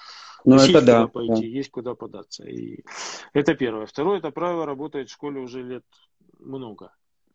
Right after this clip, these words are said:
Speaker 2: И, и оно работает. И я вам скажу больше. У нас же там, когда ребенок нарушает это правило, мы забираем телефон. У нас есть волшебная коробочка, которая
Speaker 1: Да,
Speaker 2: открывается
Speaker 1: это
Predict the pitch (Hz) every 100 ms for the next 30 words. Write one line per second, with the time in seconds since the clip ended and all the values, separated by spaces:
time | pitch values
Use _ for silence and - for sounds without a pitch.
0 | _ _ _ _ - _ _ - 120 117
1 | 113 110 110 110 110 110 110 123 135 135
2 | 127 147 220 175 143 143 170 170 - 160
3 | 160 147 117 131 135 127 123 123 - 120
4 | 117 123 120 117 113 117 107 104 110 -
5 | 208 240 220 214 208 202 196 175 147 127
6 | 127 131 131 120 123 120 - 151 135 _
7 | - - _ _ - 120 107 104 - 135
8 | 131 135 117 120 113 143 196 180 147 -
9 | 143 139 131 127 123 135 127 - 127 127
10 | 117 123 131 123 127